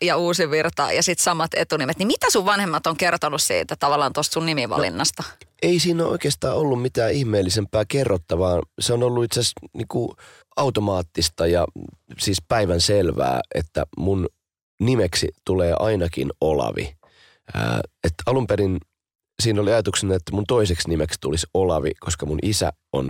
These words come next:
Speaker 2: Matti Olavi Uusivirta ja hänen isänsä oli Tauno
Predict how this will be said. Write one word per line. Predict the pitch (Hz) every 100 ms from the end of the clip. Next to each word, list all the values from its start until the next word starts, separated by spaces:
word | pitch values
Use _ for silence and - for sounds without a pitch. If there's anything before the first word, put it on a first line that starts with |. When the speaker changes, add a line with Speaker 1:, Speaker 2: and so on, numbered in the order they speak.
| -
Speaker 2:
Matti | 87 87 - - -
Olavi | 71 71 69 -
Uusivirta | 65 69 73 67 65 73 60
ja | 57 -
hänen | 80 82 71
isänsä | 69 64 73
oli | 64 76
Tauno | 98 90 82